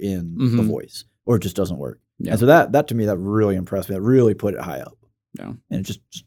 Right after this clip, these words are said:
Speaker 1: just such good stuff all throughout. So.
Speaker 2: And just, uh, one, we, we completely didn't even talk about him, um, but Martin Short as Ben,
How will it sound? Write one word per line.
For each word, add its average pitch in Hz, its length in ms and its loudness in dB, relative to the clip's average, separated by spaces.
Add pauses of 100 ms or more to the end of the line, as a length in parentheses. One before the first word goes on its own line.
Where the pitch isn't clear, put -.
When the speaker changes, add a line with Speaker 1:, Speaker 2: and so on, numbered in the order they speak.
Speaker 1:
just - 200 -10
such 175 220 -4
good 147 160 2
stuff - 260 -2
all 92 140 -4
throughout. - 340 -10 (220)
So. 92 220 -6 (300)
Speaker 2:
And 139 380 -2
just, 127 300 0
uh, 113 160 4
one, 123 460 2 (180)
we, 113 440 0
we 120 140 4
completely 127 580 4
didn't 110 240 0
even 98 180 -2
talk 110 240 0
about 95 360 0
him, 95 440 -4
um, 101 240 -2
but 104 140 2
Martin 120 340 2
Short 110 340 -2
as 104 300 2
Ben, 92 540 0